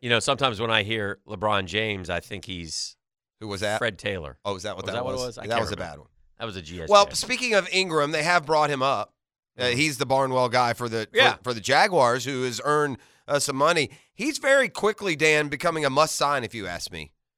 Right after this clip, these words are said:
Speaker 2: Two years, twenty-five million, and let's keep this band together here for another year. You're already adding Ridley. Now, look, at some point you run out of money. That Josh Allen option he's earned is gonna cost you about another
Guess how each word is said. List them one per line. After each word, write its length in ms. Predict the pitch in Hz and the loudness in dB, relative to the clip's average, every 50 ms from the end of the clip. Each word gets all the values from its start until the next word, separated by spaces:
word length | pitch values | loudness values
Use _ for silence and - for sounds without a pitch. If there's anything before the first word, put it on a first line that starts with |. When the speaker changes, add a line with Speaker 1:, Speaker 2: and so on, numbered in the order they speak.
| _ _ _ _ _ _ - | _ _ _ _ _ _ -8
Speaker 2:
Two 140 | - 220 220 | -6 -4 0
years, 260 | 214 196 180 175 - | 2 4 4 2 2
twenty-five 500 | - 156 165 160 147 127 151 147 143 131 | 0 0 0 0 2 4 4 4 4 2
million, 300 | 131 139 139 135 131 131 | 2 2 4 4 4 2
and 80 | 131 131 | 0 -2
let's 120 | 135 127 | -4 -4
keep 180 | - 147 123 - | -4 -6 -6 -6
this 180 | 127 120 - - | -6 -8 -6 -4
band 260 | - 117 117 117 107 | -2 -2 0 -2 -2
together 380 | 104 87 101 110 120 120 107 98 | -4 -4 -2 0 0 0 0 -2
here 100 | 104 95 | -4 -4
for 140 | - 107 101 | -4 -6 -4
another 200 | 98 101 101 95 | -4 -4 -4 -4
year. 160 | 95 104 107 101 | -4 -4 -4 -2
You're 120 | 95 107 | -2 0
already 220 | 117 127 120 117 113 | 0 0 0 0 0
adding 260 | 113 113 113 110 107 | 0 0 0 -2 -4
Ridley. 260 | 113 127 117 117 120 | -4 -4 -4 -4 -4
Now, 160 | 120 120 131 | -4 -4 -2
look, 260 | 151 185 185 160 - | 0 0 0 0 -2
at 400 | _ _ _ _ _ _ _ _ | _ _ _ _ _ _ _ _
some 160 | - 180 175 147 | -2 -2 -2 0
point 240 | - 190 202 190 - | 0 0 0 0 0
you 80 | 147 | 0
run 120 | 160 170 175 | 2 2 4
out 120 | 165 156 | 4 2
of 60 | 147 | 2
money. 400 | 147 165 202 233 190 151 113 98 - | 2 2 2 2 2 -2 -4 -4 -2
That 180 | 143 147 139 123 | -2 0 0 0
Josh 280 | 117 180 170 156 - | 0 0 0 0 0
Allen 420 | 185 180 185 190 185 170 156 139 139 123 | 2 2 4 4 4 2 2 0 -2 -2
option 360 | 147 190 233 - - 185 160 | 0 0 0 -2 -4 -4 -4
he's 160 | 151 135 120 | -2 -2 -2
earned 240 | 143 143 139 143 143 | 0 0 -2 -2 -4
is 60 | 131 120 | -4 -4
gonna 160 | 151 139 131 | -4 -4 -4
cost 280 | - 147 165 151 131 - | -2 -2 -2 -2 -2 -2
you 40 | |
about 160 | 147 139 135 135 | -2 0 0 0
another 260 | 139 143 139 131 113 | 2 0 0 0 -2